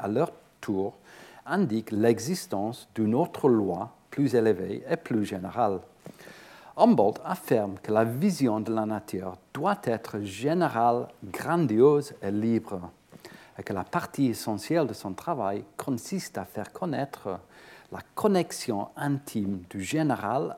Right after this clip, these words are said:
avec le spécial, avec le spécial. Car malgré les divers phénomènes de la nature, il existe une unité sous-jacente. Et Darwin s'est beaucoup inspiré par lui,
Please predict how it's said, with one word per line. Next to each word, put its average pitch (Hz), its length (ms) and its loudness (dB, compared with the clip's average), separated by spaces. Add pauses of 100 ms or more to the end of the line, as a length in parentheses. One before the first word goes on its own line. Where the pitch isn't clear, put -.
(120)
avec 135 560 -6
le 113 80 -4
spécial, 92 760 -6 (800)
avec 131 320 0
le 120 60 0
spécial. - 520 -10 (760)
Car 95 180 -4
malgré 151 760 2 (140)
les 113 140 0
divers 113 360 0
phénomènes 110 520 0
de 110 80 -2
la 104 100 0
nature, 107 480 -4 (120)
il 120 140 2
existe 123 500 0 (100)
une 123 200 0 (100)
unité 151 720 2
sous-jacente. 98 1000 -6 (480)
Et 101 100 -2
Darwin 131 580 6
s'est - 220 0
beaucoup 120 460 2
inspiré 120 540 0
par 95 240 -8
lui, 92 340 -6